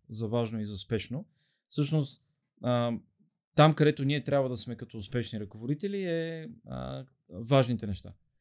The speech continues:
Важни и спешни, и важни, но не спешни, които трябва да се планират. Важни и спешни, това са пожарите, ние нямаме избор. А важни, но не спешни, ние трябва да ги планираме, защото иначе те ще станат пожари.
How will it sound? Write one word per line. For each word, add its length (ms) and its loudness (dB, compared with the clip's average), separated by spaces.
Важни 440 6
и 60 2
спешни, 480 -2
и 160 -8
важни, 380 -2
но 120 -2
не 140 4
спешни, 420 -6
които 240 -8
трябва 200 2
да 80 -4
се 180 -8
планират. 420 0
Важни 320 0
и 40 -2
спешни, 380 -4
това 140 -8
са 160 -10
пожарите, 460 0
ние 120 -2
нямаме 340 -2
избор. 240 -6
А 100 0
важни, 380 4
но 120 0
не 120 0
спешни, 400 -4
ние 120 0
трябва 200 0
да 60 -2
ги 160 -6
планираме, 440 0
защото 360 -6
иначе 240 -4
те 100 -4
ще 80 -8
станат 320 -2
пожари. 300 0